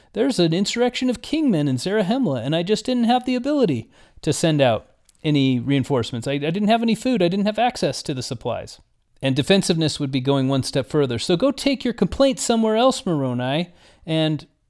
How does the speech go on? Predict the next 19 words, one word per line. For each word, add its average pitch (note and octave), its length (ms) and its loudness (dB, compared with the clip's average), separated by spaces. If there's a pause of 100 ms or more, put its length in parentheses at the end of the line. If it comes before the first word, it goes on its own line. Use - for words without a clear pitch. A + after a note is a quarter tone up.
if E3+ 180 -8
you G3+ 60 -4
want G#3 160 -2
to G3 60 -2
get F3+ 180 0
angry A#3 340 2
at C#3+ 80 -4
someone, D3 480 0 (300)
then D3+ 320 0 (180)
get G3 140 -6
angry G3+ 340 0
at E3+ 140 -4
Pachus, G3+ 460 0
who's D#3+ 160 0
the E3+ 60 -2
leader F#3+ 280 0
of F#3+ 100 0
the F3+ 80 -4
kingmen. F#3+ 560 -2